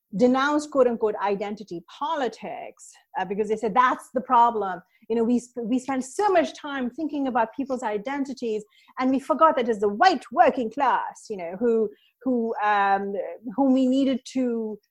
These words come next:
well, frankly, cater to." They didn't use that word, but they said, "We did not serve the needs of the white working class, and they're the ones who voted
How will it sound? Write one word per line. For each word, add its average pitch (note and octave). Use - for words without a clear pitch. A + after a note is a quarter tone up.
well, G#3
frankly, G#3
cater D4+
to." E3+
They A3
didn't A#3+
use A3
that E3+
word, A3+
but G3+
they G3+
said, G3+
"We A#3
did G3+
not G3+
serve A3+
the G#3
needs A3
of F3
the F3+
white F3
working A3
class, G3
and E3
they're C4
the B3
ones G#3+
who E3+
voted B3